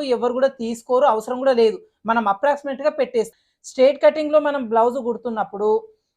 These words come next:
ఈ వీళ్ళ చెస్ట్ లెంత్ ఎంతైతే ఉందో ఆ చెస్ట్ లెంత్‌కి అది గుర్తుపెట్టుకొని, స్ట్రైట్ కటింగ్ ఉంటే ఇట్లా ప్రాబ్లం వస్తుందా,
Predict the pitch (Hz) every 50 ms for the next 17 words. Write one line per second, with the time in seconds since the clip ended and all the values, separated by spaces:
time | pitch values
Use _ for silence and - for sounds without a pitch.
0 | _ _ _ _ - 262 262 285 294 233 277 294 269 294 294 294 - 254 226 226
1 | - 311 294 311 302 262 - 262 220 214 214 220 226 220 285 277 277 208 254 233
2 | 214 220 208 202 214 220 220 214 - - 190 202 240 277 277 - 262 240 247 _
3 | 233 226 220 214 190 185 190 - 269 330 440 466 _ _ _ _ _ _ _ _
4 | _ _ - 208 247 269 226 269 269 - 285 262 269 262 262 269 254 233 - -
5 | 247 247 240 247 269 269 269 269 269 247 254 240 240 247 233 277 277 269 254 262
6 | - 262 254 254 254 233 226 226 233 220 240 240 220 - - 240 233 240